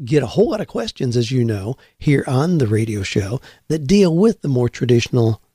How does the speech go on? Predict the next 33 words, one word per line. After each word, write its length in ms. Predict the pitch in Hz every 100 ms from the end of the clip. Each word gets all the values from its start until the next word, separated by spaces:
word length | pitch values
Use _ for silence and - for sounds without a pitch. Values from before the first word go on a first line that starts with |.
| _ -
job 400 | 123 110 110 113
search 460 | - - 110 104 - _ _ -
and 260 | 120 107
job 280 | 107 107 110
activities. 720 | 117 123 - 240 254 117 - - _ _ _ _
Most 380 | 107 113 156 -
of 60 | 190
the 100 | 202
things 240 | 190 175
that 80 | 170
we 160 | 160 139
deal 240 | 147 135
with 220 | 135 135
here 260 | 135 127 127 _ _ _ -
are 420 | 143 175 196 - -
more 300 | 135 131 135
geared 420 | 117 131 120 117
toward 380 | - 123 120 120 - _ -
kind 200 | 277 254
of 100 | 214
the, 120 | 247
the 400 | 214 208 208 214
more 220 | 208 208
creative 580 | - 185 156 156 147 131
side 520 | - - 143 127 120
of 100 | 110
how 160 | 104 139
you 120 | 131
put 240 | - 147
legs 340 | 127 131 123 120
on 120 | 120
your 140 | 104
dreams 420 | 107 127 131 131